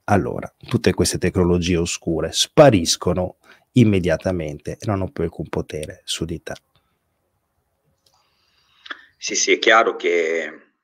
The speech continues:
Speaker 2: la smaterializzazione, no? La, la, l'indebolimento della, della vita nella, nell'analogico, cioè nella realtà, indebolisce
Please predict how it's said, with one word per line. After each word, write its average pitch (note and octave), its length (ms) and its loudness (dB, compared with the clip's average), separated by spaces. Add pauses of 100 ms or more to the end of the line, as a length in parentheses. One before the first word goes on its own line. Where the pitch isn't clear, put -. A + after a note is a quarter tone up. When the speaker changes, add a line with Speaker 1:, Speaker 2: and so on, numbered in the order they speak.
(280)
Speaker 2:
la E2+ 140 0
smaterializzazione, F#2+ 1400 0
no? E2 120 -6
La, F2 200 -2
la, E2+ 640 2 (400)
l'indebolimento G#2+ 840 0
della, G2 260 6 (300)
della F#2+ 240 4
vita A2 260 -4
nella, F#2+ 380 0
nell'analogico, F#2 920 2
cioè - 180 -2
nella F2 280 2
realtà, F2+ 640 0 (360)
indebolisce F#2 1120 -2